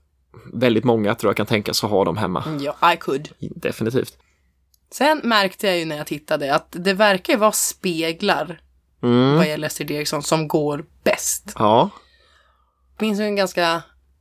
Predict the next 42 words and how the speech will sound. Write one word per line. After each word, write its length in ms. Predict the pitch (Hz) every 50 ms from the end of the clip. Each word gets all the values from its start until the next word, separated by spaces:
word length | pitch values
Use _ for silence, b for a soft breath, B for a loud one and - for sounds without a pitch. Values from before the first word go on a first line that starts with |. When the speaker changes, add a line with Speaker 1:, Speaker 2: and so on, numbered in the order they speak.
| _ _ -
Speaker 2:
klassisk, 520 | - - 170 165 - - - 165 - -
man 140 | - 170 156
ser 160 | - 165 160
väldigt 220 | 156 156 151 147 -
mycket 400 | 165 156 - - - - 151 - 165
i 100 | 156 151
auktionsbranschen, 920 | 147 - - - 165 156 151 147 - 151 151 147 147 147 - - 151 147
en 280 | 143 151 156 151 151 151
rektangulär 880 | 151 160 151 - - - 165 165 165 170 160 156 156 156 156 156 151 151
med 200 | 156 151 151 147
så 60 | - 160
här 80 | 156
en 120 | 151 151 143
textilram. 1400 | - 170 156 - - - - - 202 160 147 147 147 147 147 151 151 147 151 151 - 202 220 165 - - 151 156
Speaker 1:
Ja, 140 | 180 107 110 -
precis, 260 | - 117 - 135 117 -
som 120 | - 123
är 40 | 120
tillskriven 800 | - - - 151 170 139 - - - - - 113 127 170 190 185
henne 200 | 175 170 127 107
ofta. 500 | 120 - - - 104 101 107 104 92 -
Jag 100 | 78 117
vet 180 | 131 175 180
inte 160 | 214 196 - 127
exakt 320 | 117 - - 110 - -
hur 40 | 117
det 220 | - - - 131 151
är 100 | 180 190
med 120 | 185 180
den 200 | 156 123 101 117
faktiskt, 380 | 120 - 95 - - - - -
om 60 | 123
jag 100 | 101 104
ska 100 | - -
vara 60 | 113
helt 260 | 113 101 98 - - -
ärlig. 300 | 110 - 202 180 196 107
Speaker 2:
Nej, 120 | - - -
inte 280 | - 190 175 151 - 196
jag 80 | 185
heller 320 | 180 175 190 208 208 185 165
ju. 180 | 165 156 151